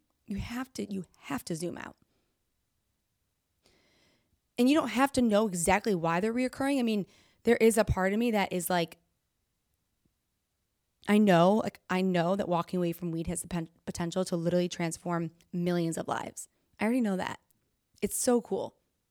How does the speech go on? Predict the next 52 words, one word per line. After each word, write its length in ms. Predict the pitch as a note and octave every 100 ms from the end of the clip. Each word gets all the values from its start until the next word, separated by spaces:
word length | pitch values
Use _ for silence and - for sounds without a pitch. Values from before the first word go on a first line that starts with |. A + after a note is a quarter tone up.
| _ A3+
It 60 |
already 180 | C4+ C#4
has 300 | A#3+ A3+ -
transformed 500 | - G3+ F#3+ G#3 F#3
hundreds 340 | - F#3+ F#3
of 100 | F3
lives. 220 | - D3+ F3+
If 60 |
you're 80 | F#3
listening 240 | G#3+ C4
to 40 | B3
this 120 | -
right 140 | A3+
now 340 | A3+ A3 C4+ E4 - - -
and 80 | G3
you're 80 | F#3+
not 240 | G#3 A3
in 100 | G#3
January's 380 | G3+ G3+ G3 F#3+
program, 540 | A#3 A#3+ C#4 C#4+ C#4+ - _ _ - E3
get 260 | G#3 A#3 -
into 320 | G#3 G#3 G3
the 60 |
program. 480 | - F#3 E3+ A#2+ - _ _ _ _ _ _ _ _ - - -
Like, 160 | G3+
there's 180 | G3+ F#3+ -
only 200 | G3+ F#3+
seventeen 680 | - F#3+ F#3 A#3 - A3+ G#3+
spots 400 | - F3+ - F#3+
left. 320 | A3+ - -
It's 160 | F#3 -
my 200 | E3+ E3 - _
first 320 | - A3 A#3+ G#3
live 300 | G3 G#3 G3
one 200 | G#3 G#3
that 100 | E3+
I've 100 | F3
done 140 | F3+
in 100 | E3+
two 160 | - G#3
months. 480 | G#3+ E4+ - - - _ _ _ _ _ _ _
It's 120 | G3+ -
gonna 200 | G#3 G3
be 120 | F#3+
so 480 | - - F#3 F3 -
incredible. 540 | F#3 - E3 - - -
It's 120 | -
the 80 | E3+
second 320 | - F3+ F#3+
week 160 | G3+ A3+
of 60 |
January. 560 | G#3+ G3+ G3 G3 G3